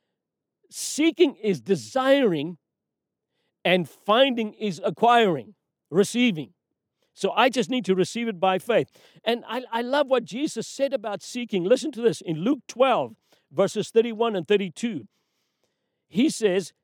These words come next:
"Seek God's kingdom, and all the other things you need will be given to you."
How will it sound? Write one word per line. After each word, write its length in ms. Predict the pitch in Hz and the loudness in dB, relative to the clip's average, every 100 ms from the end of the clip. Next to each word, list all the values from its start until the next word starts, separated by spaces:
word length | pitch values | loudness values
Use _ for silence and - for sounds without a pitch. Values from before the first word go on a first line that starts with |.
| _ _ | _ _
"Seek 720 | _ - - - 349 349 - - _ 143 | _ -14 -10 -2 2 2 0 -18 _ 0
God's 340 | 214 208 185 | 2 2 -2
kingdom, 480 | - 226 311 - 101 _ _ _ _ _ _ _ _ | -4 -2 -2 -6 -12 _ _ _ _ _ _ _ _
and 180 | 196 190 - | 4 4 4
all 300 | - 311 339 | 8 10 8
the 120 | 302 | 4
other 200 | 233 220 | 2 2
things 500 | 190 190 202 165 151 - | 2 0 0 -2 -6 -10
you 200 | 165 196 | -4 -2
need 280 | 226 196 156 | 0 -2 0
will 100 | 170 | 2
be 140 | 160 | 2
given 240 | 156 175 175 | 2 0 -2
to 120 | 147 | -6
you." 140 | 117 | -12